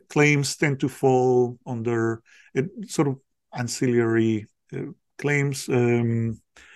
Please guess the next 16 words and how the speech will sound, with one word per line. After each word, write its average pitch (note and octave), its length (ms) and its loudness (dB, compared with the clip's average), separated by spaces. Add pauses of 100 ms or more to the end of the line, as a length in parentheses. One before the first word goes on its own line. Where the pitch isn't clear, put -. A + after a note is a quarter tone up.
(360)
there, C3+ 600 6 (640)
quite D#3+ 220 2
a C#3 60 0
few D3 240 2
of C3 100 2
the B2+ 80 4
cases C3 460 -2
have B2+ 260 -4
a, B2 500 2 (200)
a A2+ 380 -2 (540)
copyright C3 480 4
management A#2+ 440 -4
information B2 560 -2
or A2 140 -4
rights A#2 300 -2
management, A2+ 360 -6